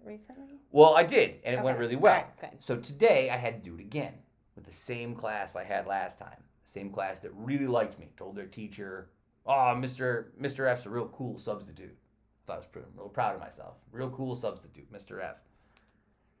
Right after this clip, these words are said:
Speaker 2: They were taking advantage of the fact that Mister F was cool today.
Speaker 1: Oh.
Speaker 2: And I had to lay down the hammer. Something I never do.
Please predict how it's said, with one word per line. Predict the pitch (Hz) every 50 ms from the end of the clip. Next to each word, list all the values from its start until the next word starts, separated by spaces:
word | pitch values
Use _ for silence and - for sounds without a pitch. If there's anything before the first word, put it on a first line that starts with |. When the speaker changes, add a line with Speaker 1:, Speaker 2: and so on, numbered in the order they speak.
| _ _ _ _ -
Speaker 2:
They | 98
were | 101 95
taking | 104 110 95 90 87
advantage | 85 85 95 110 107 87 87
of | -
the | -
fact | - - - - -
that | - 69
Mister | 78 - - - -
F | - -
was | - -
cool | - - 95 92
today. | 90 - 78 76 - -
Speaker 1:
Oh. | 156 156 160 175 196 214 226 233 233 226 220
Speaker 2:
And | - 82 78
I | 104 120 131 123
had | - 123 127 131 120 107 101 95 90 85 - - _ _ _ _ _ _ _ _ _
to | - 110
lay | 117 123 127
down | 123 117 117 107
the | 98 87
hammer. | 87 104 110 107 98 - - - _ _
Something | - 160 147 147 143
I | 143 139
never | 135 135 139 147 160 156 156 151
do. | 135 135 123 104 - -